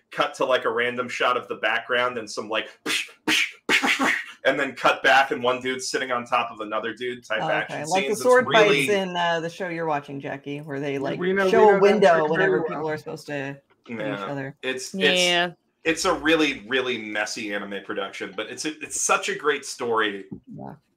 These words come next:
Speaker 1: that, yeah, I
Speaker 4: Yeah,
Speaker 1: just think read
Speaker 4: I
Speaker 1: the manga.
Speaker 4: know. There's a lot of, there's a lot of, like, positive with it, but I'm, I don't know. I, I love season one, and then season two, I just, like, heard bad things, and I was like, "I'm not gonna invest my time in it."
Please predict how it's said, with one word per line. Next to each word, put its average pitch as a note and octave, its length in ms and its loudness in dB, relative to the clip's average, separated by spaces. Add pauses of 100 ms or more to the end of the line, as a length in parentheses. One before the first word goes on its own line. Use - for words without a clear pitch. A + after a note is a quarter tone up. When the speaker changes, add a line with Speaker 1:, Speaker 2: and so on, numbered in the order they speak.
Speaker 1:
that, A#2+ 160 -2
yeah, A2 160 2
I A#3 80 6
Speaker 4:
Yeah, C4+ 160 6
Speaker 1:
just A3 340 4
think - 100 -10
read - 140 -2
Speaker 4:
I C#4 60 -6
Speaker 1:
the C#4 80 -2
manga. A#3+ 460 -4
Speaker 4:
know. A3+ 60 -6
There's B3+ 180 -2
a D#4+ 40 -2
lot E4+ 180 6
of, D4+ 200 6
there's C#4+ 160 -6
a D#4 40 -2
lot C#4+ 220 2
of, C4+ 240 2 (140)
like, G3+ 320 -6
positive F3 600 -8
with - 240 -12
it, C#3+ 300 -12
but D3 300 -10 (400)
I'm, G#3 220 -2 (140)
I G#3 80 0
don't G#3 100 0
know. F3 220 2
I, D4+ 300 4
I C4+ 100 4
love F#3+ 560 -2
season F3 420 -10
one, E3+ 360 -4
and G3+ 200 -6
then G3 400 -4
season G#3 400 -8
two, F#3+ 280 -4
I F#3 60 2
just, F3 200 -6
like, F#3 120 -2
heard F3+ 220 -4
bad F3 240 2
things, E3+ 340 -4
and F3 60 -2
I F3 40 0
was E3 120 -4
like, E3 100 -2
"I'm F3 100 -4
not D#3+ 200 0
gonna F3 260 -2 (140)
invest D#3+ 380 -4
my D#3+ 100 -2
time D#3+ 360 -4
in F#3+ 100 -4
it." A3 280 2